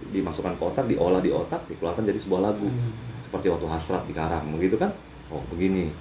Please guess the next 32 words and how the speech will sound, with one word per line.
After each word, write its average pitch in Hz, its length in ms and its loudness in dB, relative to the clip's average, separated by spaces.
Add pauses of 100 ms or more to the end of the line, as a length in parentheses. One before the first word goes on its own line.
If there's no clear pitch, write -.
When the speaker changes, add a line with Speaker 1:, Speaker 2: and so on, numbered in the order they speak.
(240)
Speaker 1:
Suasana 90 280 0
Speaker 2:
Nah. 85 80 4
Speaker 1:
hati 107 160 4
gimana, 98 480 4
kita - 180 -4 (140)
tumpahkan 90 420 -2
ke 123 140 0
lagu. 123 340 4 (640)
Nah, 73 160 -10 (260)
Speaker 2:
Ya, 135 140 -2
Speaker 1:
seperti 135 100 0
Speaker 2:
mungkin 151 280 8
Speaker 1:
itu. 117 120 6
Speaker 2:
banyak 165 420 6 (100)
kayak 139 240 0
Peter 131 320 -2 (100)
Pan, 147 420 0
Speaker 1:
Hmm, 135 200 -2
Speaker 2:
Noah. 139 280 4 (120)
Speaker 1:
mungkin. 127 260 8
Speaker 2:
Itu 156 220 6
kan 247 160 6 (880)
mungkin 202 500 6
dari 147 260 8
idealisnya 156 720 6 (140)
ada, 151 460 8 (520)
cuman 175 200 0
kan 254 100 0
tuntutan 170 520 4
dari 156 540 8
Speaker 1:
Nah, 104 560 4
Speaker 2:
musikanya 151 360 8